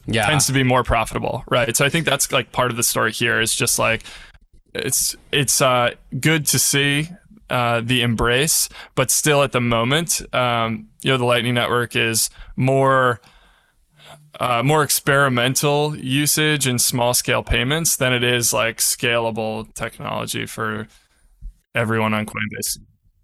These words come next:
Speaker 1: You kinda hit the nail on the head with that, right? Because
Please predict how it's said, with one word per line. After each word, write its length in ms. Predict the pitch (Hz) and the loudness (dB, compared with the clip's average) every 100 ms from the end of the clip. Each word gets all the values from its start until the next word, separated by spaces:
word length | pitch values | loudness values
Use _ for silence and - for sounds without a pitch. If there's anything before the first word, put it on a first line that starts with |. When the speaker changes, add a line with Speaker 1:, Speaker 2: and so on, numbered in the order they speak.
| _ | _
Speaker 1:
You 80 | - | -4
kinda 180 | 151 139 | 0 2
hit 180 | 135 | 0
the 100 | - | 0
nail 180 | 107 101 | 0 0
on 120 | 95 | -2
the 80 | 95 | -2
head 180 | 98 101 | -4 -4
with 160 | 98 - | -6 -6
that, 300 | - - - | -6 -8 -8
right? 260 | 165 110 101 | -6 -4 -4
Because 240 | 113 113 | -2 -4